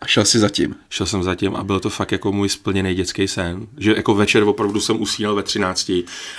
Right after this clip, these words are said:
Speaker 2: a potom, co jsem si hrál na autobusáka a na popeláře v
Speaker 1: No.
Speaker 2: noci, tak pak jsem přešel na moderátora.
Speaker 1: Hezky. A měl jsi nějaký vzor jako moderátorský?
Speaker 2: Měl, měl jsem vzor.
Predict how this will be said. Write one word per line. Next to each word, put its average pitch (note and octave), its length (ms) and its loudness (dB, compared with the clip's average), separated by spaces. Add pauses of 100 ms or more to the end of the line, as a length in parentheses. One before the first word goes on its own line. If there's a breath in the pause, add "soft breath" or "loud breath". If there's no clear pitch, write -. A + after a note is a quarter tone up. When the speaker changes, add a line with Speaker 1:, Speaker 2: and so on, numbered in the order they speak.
Speaker 2:
a G2 60 -4
potom, - 260 2
co G#2 120 -2
jsem G#2+ 140 -2
si G#2+ 120 2
hrál G2+ 360 2 (180)
na G2+ 140 0
autobusáka F2+ 1080 -2
a - 180 -6
na F2+ 100 0
popeláře F2 680 -2
v E2+ 60 -4
Speaker 1:
No. B2+ 140 4
Speaker 2:
noci, F2 420 -2
tak F#2+ 220 -4
pak - 180 -8
jsem F2+ 140 -8
přešel F#2 280 -6
na E2+ 100 -2
moderátora. D2 520 -8 (340 loud breath)
Speaker 1:
Hezky. - 460 0
A E2 220 -4
měl G2 260 4
jsi G2+ 100 -2
nějaký A#2+ 240 2
vzor A2+ 280 0
jako F#3 220 -6
moderátorský? B2 760 -4
Speaker 2:
Měl, G2 240 0
měl D3+ 180 4
jsem A3 180 0
vzor. B2 260 2